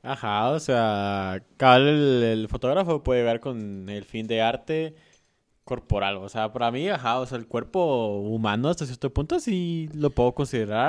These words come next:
arte. Mucha gente al final a huevo lo mira sexual porque, pues, va, acu-, abarca mucho de, de dentro de ese, ah, rubro, digamos, no me recuerdo una palabra muy adecuada, pero, pero al final de todo, pues... Eh,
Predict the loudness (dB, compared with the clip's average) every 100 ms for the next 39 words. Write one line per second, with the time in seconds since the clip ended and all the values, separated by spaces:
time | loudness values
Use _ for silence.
0 | -2 -2 -2 -2 -10 -20 -6 -2 0 -2
1 | 0 -2 0 4 4 8 8 8 4 -2
2 | -4 -4 -2 -2 -2 -8 -6 -6 -4 -4
3 | -6 -8 -6 -4 0 -2 0 -2 -2 -4
4 | -2 -2 -2 -2 -4 -8 -6 -6 -6 -6
5 | -6 -6 -4 -4 -2 -4 -4 -2 -2 -4
6 | -6 -14 -18 _ -20 -20 -20 -20 _ _
7 | _ -6 -4 -4 -6 -8 -10 -12 -14 -14
8 | -16 -14 -8 -4 4 6 8 6 6 4
9 | 2 0 -2 -2 -4 -2 -2 -4 -4 -2
10 | 0 -2 -4 -4 -2 -4 -2 -2 -2 -2
11 | 0 2 2 -2 -6 -12 _ _ _ _
12 | _ 4 6 6 2 0 0 0 4 6
13 | 6 4 2 2 2 0 -6 -18 -20 -20
14 | -18 -4 0 0 0 -4 -6 -10 -12